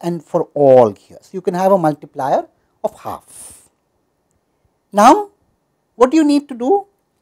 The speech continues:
You see, y s has been generated. So, let us assume y s was generated here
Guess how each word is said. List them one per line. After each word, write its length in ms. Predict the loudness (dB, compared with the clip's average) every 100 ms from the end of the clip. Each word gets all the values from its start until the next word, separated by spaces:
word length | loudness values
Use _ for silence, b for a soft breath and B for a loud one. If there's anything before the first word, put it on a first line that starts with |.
| _ _
You 80 | -2
see, 120 | 0
y 280 | 2 2 2
s 240 | 0 -4
has 140 | -8 -8
been 260 | -6 -6
generated. 720 | -4 -4 -2 -2 -2 -4 -20 _ _ _ _ _ _ _ _ _ _
So, 120 | 0
let 120 | 0
us 60 | 0
assume 400 | -2 0 0 0
y 200 | 2 4
s 260 | 4 0 -4
was 160 | -2
generated 640 | 0 -2 0 -2 -2 -4
here 560 | -6 0 2 4 2